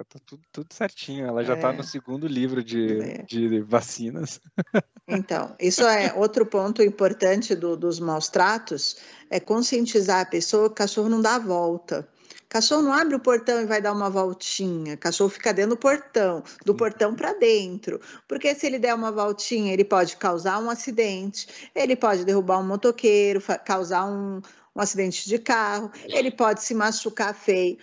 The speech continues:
Speaker 2: ele pode pegar doença, ectoparasitas, né, como carrapato, pulga, é, pegar alguma zoonose, como, é, sarna. Então, é importante a pessoa saber que animal não dá voltinha. Animal dá voltinha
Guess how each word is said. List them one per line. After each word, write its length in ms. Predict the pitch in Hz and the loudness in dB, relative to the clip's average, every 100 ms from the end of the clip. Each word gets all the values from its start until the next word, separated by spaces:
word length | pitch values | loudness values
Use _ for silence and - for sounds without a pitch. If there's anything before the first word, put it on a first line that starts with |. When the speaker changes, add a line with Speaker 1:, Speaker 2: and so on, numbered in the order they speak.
| - _ | -20 _
Speaker 2:
ele 200 | 269 254 | -2 -2
pode 360 | 247 214 190 196 | -2 -2 -2 -2
pegar 260 | 220 202 | -2 0
doença, 600 | 190 214 214 208 196 - 196 | 2 4 4 2 -2 0 0
ectoparasitas, 1120 | 190 - 202 196 196 214 196 214 220 190 170 | 0 -4 -2 0 0 0 0 0 0 0 0
né, 200 | 185 202 | -2 -2
como 240 | 190 165 | -2 -4
carrapato, 840 | 160 175 196 - 220 208 196 - 180 | -2 -2 0 2 2 2 -2 -4 -2
pulga, 560 | 226 240 226 202 220 220 - - | 2 4 4 4 2 -2 -18 -8
é, 600 | - 175 180 180 180 175 175 | 0 2 2 2 2 0 0
pegar 420 | 254 233 233 226 | 0 2 0 0
alguma 320 | 208 220 220 | -4 -4 -2
zoonose, 680 | 208 220 226 233 226 214 202 | -2 -2 0 2 2 2 -2
como, 840 | - 180 180 175 165 165 165 - - | -4 -4 -2 0 2 2 -2 -4 0
é, 220 | 170 160 | 2 2
sarna. 720 | - 233 233 226 226 214 214 - - - | 2 2 4 4 2 -2 -8 -12 -14 -2
Então, 240 | 240 277 | 2 4
é 40 | 311 | 4
importante 460 | 277 262 254 254 | 4 4 2 2
a 20 | |
pessoa 320 | 226 214 220 220 | 2 2 2 0
saber 300 | 220 220 233 | 0 0 0
que 80 | |
animal 420 | 247 233 226 240 240 | 0 0 0 -2 -2
não 300 | 254 349 427 | 0 2 2
dá 160 | 277 | 2
voltinha. 600 | 302 294 302 - 165 156 - | 2 -2 -4 -8 -8 -10 -10
Animal 360 | - 208 220 240 | -4 0 4 4
dá 120 | 247 | 4
voltinha 540 | 240 240 233 262 277 | 2 0 -4 -2 -2